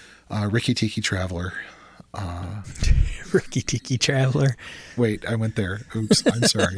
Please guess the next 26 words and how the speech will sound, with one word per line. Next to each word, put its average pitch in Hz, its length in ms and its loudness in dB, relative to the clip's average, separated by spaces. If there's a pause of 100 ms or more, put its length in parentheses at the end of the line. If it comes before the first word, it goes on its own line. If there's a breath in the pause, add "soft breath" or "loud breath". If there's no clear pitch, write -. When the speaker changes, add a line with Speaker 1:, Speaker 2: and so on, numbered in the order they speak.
Speaker 2:
<laughs> - 580 -6
I'll 143 140 2
have - 0 -
to 135 60 6
Speaker 1:
Uh, 127 140 4
Speaker 2:
edit 95 140 2
that 92 160 4
out. 101 320 4 (640 loud breath)
Now, 113 140 6
now. 135 380 6
Speaker 1:
<laughs> - 40 -20 (720 loud breath)
No, 427 200 6
it's 180 200 0 (100)
a-, 180 220 2
actually 185 420 4 (420 loud breath)
both 156 480 4
first - 300 2
and 165 80 0
second 139 280 2
edition 120 340 2
of 113 60 2
Mongoose 110 340 2
Traveler 101 560 0
are 104 160 0
really 98 280 0
cool, 90 460 -6